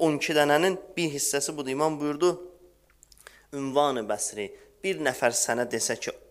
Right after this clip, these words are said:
on dəfə sənə nalayiq söz deyəcəm, on dəfə səni təhqir eləyəcəm, on dəfə səni söyəcəm, pis söz deyəcəm, denən mən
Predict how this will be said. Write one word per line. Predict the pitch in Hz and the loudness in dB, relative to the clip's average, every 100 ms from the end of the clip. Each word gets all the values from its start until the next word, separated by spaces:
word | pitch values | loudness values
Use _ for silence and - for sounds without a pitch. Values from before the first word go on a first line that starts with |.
| - | 6
on | 190 165 139 123 | 6 6 2 0
dəfə | 120 127 | 0 -2
sənə | - 113 110 | -2 -2 -2
nalayiq | 110 107 107 104 104 - | 0 -2 -2 -4 -6 -8
söz | - 107 92 | -6 -6 -6
deyəcəm, | 101 98 95 92 90 - _ | -8 -8 -8 -10 -12 -20 _
on | 170 165 143 | 2 2 0
dəfə | 127 127 | -2 -2
səni | - 113 117 | -2 -2 -4
təhqir | - 113 - - 107 | -2 -4 -4 -6 -4
eləyəcəm, | 101 101 98 98 95 - _ _ 202 | -4 -6 -8 -10 -10 -14 _ _ 2
on | 214 180 | 2 2
dəfə | 156 135 131 | 0 -2 -2
səni | 127 123 | -2 -2
söyəcəm, | 123 - 110 107 98 107 113 120 - | -2 -2 0 -2 0 -2 -2 -6 -2
pis | 147 - | -2 0
söz | 123 104 107 | -4 -4 -6
deyəcəm, | 107 104 110 113 120 - - _ _ _ _ _ _ | -6 -4 -2 -2 -4 -10 -20 _ _ _ _ _ _
denən | 143 131 117 | -2 0 -2
mən | 110 123 | -2 -2